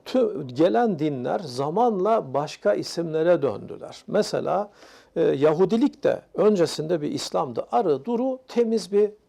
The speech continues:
e, İslam'dı. Nereden anlıyoruz? İçlerinde parmak izlerinden görüyoruz bunu. Mesela bu görmüş olduğunuz menorada yedi tane mum var.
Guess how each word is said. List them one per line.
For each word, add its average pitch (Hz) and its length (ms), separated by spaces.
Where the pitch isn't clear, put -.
e, - 380
İslam'dı. 113 640
Nereden 254 380
anlıyoruz? 147 600
İçlerinde 180 840
parmak 151 440
izlerinden 151 720
görüyoruz 147 420
bunu. - 120
Mesela - 500
bu 247 120
görmüş 277 420
olduğunuz 135 480
menorada 175 560
yedi 208 240
tane 185 440
mum 208 360
var. - 180